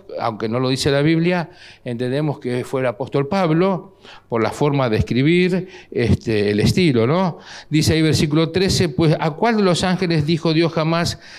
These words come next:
siéntate a mi diestra hasta que ponga tus enemigos por estrado de tus pies? ¿No son todos", versículo catorce, "espíritus", ¿qué cosa? "Ministradores". En la palabra ministrar también significa administrar.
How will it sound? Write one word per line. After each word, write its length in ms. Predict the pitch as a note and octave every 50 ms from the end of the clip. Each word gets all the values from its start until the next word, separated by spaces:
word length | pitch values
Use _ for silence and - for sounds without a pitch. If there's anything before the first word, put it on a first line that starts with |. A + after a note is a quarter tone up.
| - -
siéntate 440 | - - F3 E3 C#3+ E3 D#3+ D3 D#3
a 40 | D#3
mi 180 | D#3 D3+ D3+
diestra 540 | D3+ E3 E3+ E3 D3+ - - D#3+ D#3 C#3+ D3+
hasta 200 | C#3 - D3 C#3
que 120 | C3 C#3+
ponga 320 | C3+ C3+ D#3+ D3+ D3+ D3+ D3
tus 180 | D3+ C#3 -
enemigos 480 | D3+ C3 C3+ C3+ C#3+ D3 D3+ C#3+ C#3 -
por 180 | - C#3 C3+ C3+
estrado 360 | B2 - - C#3+ C#3+ C#3+ C#3
de 120 | B2+ C3
tus 180 | C3 C3+ C3+ -
pies? 440 | - D#3+ E3+ F#3 F#3+ - - - - _ _ - - - - - - - - -
¿No 240 | - F#3+ G3+ A3 A3+
son 300 | A3 - G#3+ G#3+ G3 G#3
todos", 340 | G3+ G3 F#3+ F3 F#3 F3 D3+
versículo 460 | D#3 C#3+ - - E3 D3+ E3+ D3+ C#3
catorce, 580 | - C#3 C#3 C#3+ E3 D#3 C#3+ - E3 - - -
"espíritus", 580 | - D#3 D3+ - - G3+ G3+ G3+ F#3 E3+ F#3 F3+
¿qué 100 | F#3+ F3+
cosa? 540 | - F3+ E3+ C#3 - D3 A2+ G2+ G2 - - - _ _ _ _ _ - - - _ _ _ _ _ _ _ _
"Ministradores". 1120 | - F#3+ G#3+ A#3+ A#3+ A3+ A3 D#3+ - - E3+ D#3+ D#3 D3 C3 B2 A2 G#2+ G#2 G#2 - - - - - - - - -
En 120 | - D#3+ D#3+
la 120 | D#3+ C#3+
palabra 380 | E3 F3 G3+ G3+ F#3+ F#3+ F3+ F3
ministrar 720 | F3+ F#3+ G#3 G#3 G#3 G#3 G3 - - G#3 G#3 A3 G#3+ G#3
también 320 | - F3+ F3+ F3+ F#3+ F#3
significa 720 | - - F3 D#3+ D#3+ D3+ - G3 F3 - F3+ E3+ E3+ - - -
administrar. 1300 | G#3+ A3+ G#3 F#3+ F3+ E3+ E3+ F3 F3 E3+ D#3+ D3+ C#3 A#2+ - - B2+ A2+ G#2 G2+ F#2+ F2+ G2 G3 G3+ -